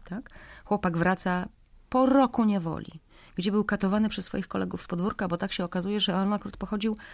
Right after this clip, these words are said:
e, z okupowanego Słowiańska. I tam poszedł na zwiat. I tam został schwytany. Tam był torturowany. Gdy w końcu udaje się go wyciągnąć z tej niewoli po roku, no jest bez dokumentów. No to w takiej sytuacji, w norm-,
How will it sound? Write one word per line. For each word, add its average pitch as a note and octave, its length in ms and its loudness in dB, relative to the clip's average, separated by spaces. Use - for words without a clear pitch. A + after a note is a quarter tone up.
e, F#3 440 -6
z F3+ 100 -8
okupowanego G#3+ 540 2
Słowiańska. A#3+ 520 -4
I G3+ 100 -4
tam C4 240 4
poszedł B3 340 0
na B3 80 4
zwiat. A#3 440 0
I G3 60 -4
tam A#3 240 6
został A3+ 260 2
schwytany. E3+ 520 -4
Tam G#3 240 6
był B3 120 4
torturowany. F3+ 680 -2
Gdy F3 380 2
w G#3+ 60 -2
końcu C4+ 360 4
udaje A3 360 6
się G3 120 2
go F3+ 120 2
wyciągnąć E3+ 460 2
z - 40 -10
tej D#3+ 140 0
niewoli D#3 360 0
po C#3+ 140 -4
roku, C#3 460 -6
no F3+ 60 4
jest G#3 100 2
bez A3 100 2
dokumentów. - 720 -2
No D#3 60 0
to D#3+ 100 -4
w - 80 -12
takiej G3 260 0
sytuacji, E3+ 800 -4
w C3 120 -4
norm-, D3+ 240 2